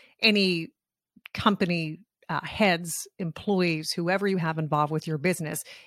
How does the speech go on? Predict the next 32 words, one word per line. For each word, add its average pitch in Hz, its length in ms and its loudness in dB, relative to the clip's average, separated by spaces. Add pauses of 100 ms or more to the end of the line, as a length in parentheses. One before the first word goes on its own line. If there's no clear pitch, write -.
it 185 180 -4
all 190 160 6
comes 180 240 -4
down 160 200 0
to 156 80 -6
people, 202 340 0
because 160 480 -2
the 160 80 2
bottom 196 320 6
line 175 240 0
is 151 100 -6
one 151 220 -6
thing, 156 260 -6
what 165 160 0
you're 180 160 -4
doing, 156 380 -2
what 165 140 -4
you're 180 120 -6
producing, 160 520 -4
what 165 100 -6
you're 170 100 -6
pushing 170 380 -6
out, 156 180 -4
services, 170 440 -6
et 143 80 -8
cetera, 165 400 4 (400)
they're 165 160 4
nothing 165 500 0
without 156 360 -6
the 170 60 -12
people. - 460 -2 (400)
And 175 320 4